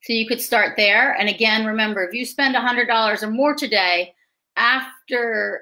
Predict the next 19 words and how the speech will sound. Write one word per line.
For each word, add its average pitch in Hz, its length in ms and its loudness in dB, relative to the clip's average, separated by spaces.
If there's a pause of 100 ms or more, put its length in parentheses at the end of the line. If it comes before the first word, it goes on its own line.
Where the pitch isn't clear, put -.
um, 185 640 -2
your 208 160 -6
discount 196 580 -2
on 202 100 -4
Amy 214 180 -2
Ralph 202 200 0
Beauty, 240 220 -4
you'll 214 300 -2
get 233 300 0
a 202 100 -8 (160)
free 294 260 2
deluxe 214 380 -4
cupping 202 340 -8
set, 185 260 -6
which 208 220 -8
is 185 300 -6 (420)
the 226 60 -12
small 233 320 2
cup 226 240 -2